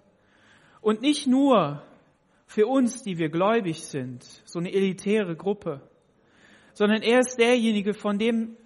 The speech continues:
es heißt, dass sein Vater die Welt geliebt hat, dass er genau ihn, den Sohn, gesandt hat, damit jeder gerettet wird, der an ihn glaubt. Glaubst du an Jesus?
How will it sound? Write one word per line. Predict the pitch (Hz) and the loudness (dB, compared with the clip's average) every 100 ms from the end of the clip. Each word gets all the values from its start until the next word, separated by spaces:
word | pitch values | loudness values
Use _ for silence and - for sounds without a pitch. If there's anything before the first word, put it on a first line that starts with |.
| - _ _ - | -20 _ _ -6
es | 202 | -6
heißt, | 214 226 254 247 - - - - | 0 2 2 0 -6 -14 -18 -2
dass | 202 214 | -2 0
sein | 202 196 | -2 -2
Vater | - 247 254 226 202 196 208 202 | -4 0 0 0 -2 -2 -4 -8
die | 196 180 | -10 -2
Welt | 208 240 240 | -2 -2 -4
geliebt | 208 190 190 - | -4 -4 -8 -12
hat, | 139 - - - _ _ _ _ _ _ _ _ _ _ _ _ - | -12 -12 -20 -20 _ _ _ _ _ _ _ _ _ _ _ _ -2
dass | 196 | 0
er | 214 | 0
genau | 208 220 226 | 0 2 0
ihn, | 226 254 214 170 160 | 0 0 0 -2 -4
den | 180 175 | -4 -2
Sohn, | 214 202 165 156 | 0 0 -2 -8
gesandt | 151 175 175 165 139 | -8 -6 -6 -10 -12
hat, | 131 - - _ _ _ _ _ _ _ - | -14 -16 -20 _ _ _ _ _ _ _ -8
damit | 170 170 | -8 -4
jeder | 185 196 170 139 135 - _ _ _ _ _ | -2 -2 0 -4 -6 -14 _ _ _ _ _
gerettet | 165 170 208 202 147 - | -6 -2 -4 -4 -12 -10
wird, | 143 131 - - | -10 -10 -14 -10
der | 147 147 | -8 -8
an | 151 | -10
ihn | 156 147 | -12 -10
glaubt. | 143 135 113 - - - _ _ _ _ | -10 -10 -12 -18 -20 -20 _ _ _ _
Glaubst | 147 147 147 - | -6 -6 -8 -14
du | 185 180 175 _ | -12 -12 -16 _
an | 143 | -12
Jesus? | 135 143 180 190 - - | -10 -12 -12 -16 -18 -20